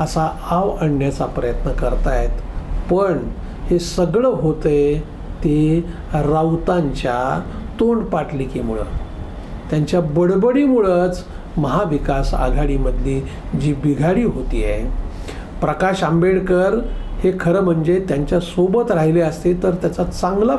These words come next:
फायदा महाविकास आघाडीला झाला असता, पण दुर्दैवाने महाविकास आघाडींना प्रकाश आंबेडकरांची ताकद लक्षातच आली नाही आणि त्यांनी स्वतःच्या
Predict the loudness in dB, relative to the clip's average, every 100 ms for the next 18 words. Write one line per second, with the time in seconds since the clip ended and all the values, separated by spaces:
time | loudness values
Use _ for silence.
0 | 0 -2 0 -2 -2 -6 -10 -12 -4 -2
1 | 0 0 -2 -2 -2 -2 -4 -2 -2 -2
2 | 0 -2 -2 -4 -2 0 -2 -6 -6 -6
3 | -8 -10 -12 -10 -4 -2 0 0 0 2
4 | 2 0 -2 -4 -4 -6 -8 -8 -4 -4
5 | -4 -8 -4 0 2 2 2 0 -2 -2
6 | -4 -4 0 0 0 0 -4 -4 -6 -6
7 | -6 -6 -4 -2 -2 -2 -2 -2 -2 2
8 | 2 2 0 -2 0 -2 -2 -4 -2 -4
9 | -2 -2 -2 -6 -10 -12 -4 0 0 0
10 | -2 -2 0 -2 0 -2 -2 -4 -4 -4
11 | -4 -4 -6 -8 -8 -2 0 0 0 -2
12 | 0 -2 -4 -8 -10 -6 -2 -2 0 -2
13 | -2 0 0 0